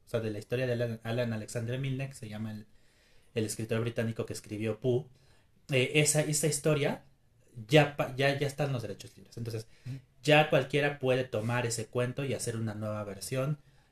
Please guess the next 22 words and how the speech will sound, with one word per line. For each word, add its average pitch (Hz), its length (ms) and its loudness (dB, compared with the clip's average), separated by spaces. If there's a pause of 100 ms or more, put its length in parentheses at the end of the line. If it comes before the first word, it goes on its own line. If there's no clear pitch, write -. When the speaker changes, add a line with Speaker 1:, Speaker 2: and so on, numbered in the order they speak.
(200)
Speaker 1:
o 127 180 2
una 127 220 4
nueva 139 320 6
representación 117 840 2
visual 113 480 0
de, 104 540 -8
del 104 140 -6
personaje, 110 540 -8
que 139 100 -2
es - 40 4
lo - 60 8
Speaker 2:
Como 143 100 8
Speaker 1:
que 147 80 6
Speaker 2:
por 147 120 10
Speaker 1:
hacen 147 140 8
Speaker 2:
decir 165 120 10
la 165 140 10
Speaker 1:
con 151 100 6
Winnie 127 240 8
the 113 80 8
Speaker 2:
de, 117 80 6
Speaker 1:
Pooh. 165 140 4